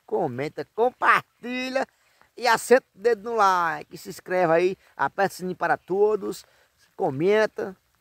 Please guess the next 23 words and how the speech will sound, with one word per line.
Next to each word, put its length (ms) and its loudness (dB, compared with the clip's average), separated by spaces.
E 40 -8
um 40 -6
forte 240 -4
abraço 240 -2
a 60 -2
todos 260 -6
vocês, 340 -10
tá 100 -20
bom? 280 -8
Que 60 -6
é 40 -4
muita 280 -8
gente, 320 -4
pra 140 -6
dizer 160 -2
de 120 0
um 60 2
em 120 -2
um, 260 -6
é, 80 -16
aí 120 -12
demora 340 0
muito. 240 -10